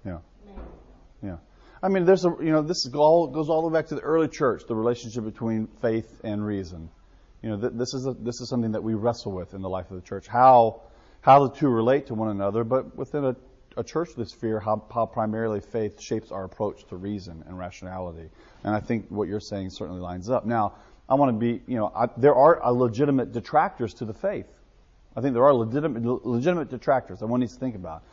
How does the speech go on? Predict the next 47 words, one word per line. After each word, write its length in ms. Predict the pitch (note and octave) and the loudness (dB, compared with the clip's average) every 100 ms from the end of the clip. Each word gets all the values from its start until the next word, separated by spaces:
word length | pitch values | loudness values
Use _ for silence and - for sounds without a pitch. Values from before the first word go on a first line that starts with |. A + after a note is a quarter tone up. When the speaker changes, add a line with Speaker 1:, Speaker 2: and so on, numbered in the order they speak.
| - - | -18 -6
Speaker 1:
If 100 | C3 | 0
we 100 | E3 | 0
find 280 | - F#3 G3 | 2 4 4
the 60 | |
bones 280 | D3+ D#3+ D#3 | 6 6 6
of 80 | C3 | 0
Jesus, 380 | A#2+ C3+ G#2+ G2+ | 0 0 0 -4
that's 180 | A#2 A2 | -4 -2
really 300 | A#2+ D#3 D3 | 0 0 2
bad 260 | B2+ A#2 | 2 2
news. 380 | G#2+ F2 - - - - | 0 -6 -12 -20 -20 -6
I, 280 | - D3 D#3+ | 0 4 6
I, 100 | E3 | 4
that's 100 | E3 | 2
just 180 | C#3+ - | -6 -4
really 280 | B2 E3 F3+ | 2 4 6
bad 200 | F3 F3 | 4 4
news 220 | G#3+ - | -2 -8
if 100 | G2+ | -12
we 80 | G#2+ | -8
find 240 | A#2 A#2 | -4 -4
Jesus' 160 | G#2 A#2 | -4 -6
bones. 280 | A#2+ G2+ - - - - - - | -6 -6 -8 -20 -20 -20 -20 -8
Um, 320 | A2+ A2 G2 G2 | -2 0 0 0
so 100 | B2+ | 6
there 140 | E3 | 8
are 180 | F3+ G3+ | 10 8
legitimate 560 | E3 B2+ D#3 D3+ A#2 | 6 2 2 2 -2
detractors, 760 | A#2+ A#2 C3+ C3 A#2 F#2+ F2 - - - - | -6 -2 2 4 2 -4 -12 -16 -20 -20 0
but 60 | C3 | 4
I 140 | C3 | 6
think 200 | D#3 D#3 | 4 -2
sometimes 720 | - D#3+ F3+ - D#3 C#3 B2+ B2 | 2 2 2 -2 -2 0 0 0
we 100 | B2+ | -2
create 560 | - C3+ C3 B2+ B2 - B2+ | -2 0 2 2 0 -4 -2
unnecessary 760 | B2 C3 D3 B2 A2+ C3 A#2+ | 2 2 0 -4 -4 -2 -2
hurdles, 720 | G#2 B2+ B2+ A2+ G2+ F#2+ - - _ _ - _ - | 0 2 2 2 -2 -6 -12 -20 _ _ -20 _ -10
um, 180 | G#2+ G#2+ | -4 0
that 160 | A2+ G#2 | 0 0
don't 220 | C3 B2 | 0 0
take 180 | B2+ A#2 | -2 -4
into 220 | G#2+ A2 | -4 -4
account 420 | G#2 - A2+ G#2+ | -6 -4 -4 -2
the 80 | G#2 | -4
limitations 640 | G#2 G#2 G2+ G#2 - F#2+ | -4 -4 -6 -8 -8 -10
of 140 | F#2 F2 | -8 -6
our, 280 | F2 E2+ | -4 -6